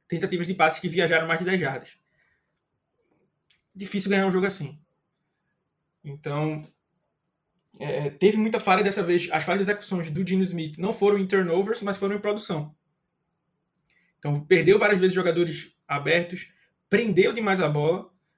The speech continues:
né? Os Saints eram um dos piores times, ou era o pior time em questão de sec. Ontem ele conseguiu cinco,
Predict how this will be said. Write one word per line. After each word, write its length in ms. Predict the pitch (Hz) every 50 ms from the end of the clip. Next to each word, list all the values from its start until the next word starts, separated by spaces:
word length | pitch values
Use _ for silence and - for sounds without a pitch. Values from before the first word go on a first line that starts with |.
| _ _
né? 180 | 156 151 160 170
Os 120 | 190 185
Saints 200 | - 208 202 208
eram 140 | 220 214 214
um 40 | 196
dos 120 | 214 -
piores 420 | - 226 202 196 226 247 - -
times, 240 | - - 185 196 190
ou 140 | 185 190 185
era 80 | 180 190
o 60 | 190
pior 200 | - 190 202 214
time 320 | 208 - 185 190 196 190 190
em 80 | 196
questão 260 | 190 196 190 - 196
de 80 | 196 196
sec. 300 | - - 160 151 151 151 - - _ _ _ _ _ _ _ _
Ontem 240 | 143 165 185 185 196
ele 80 | 196
conseguiu 260 | 196 202 185 180 196 208
cinco, 360 | - - 170 156 156 151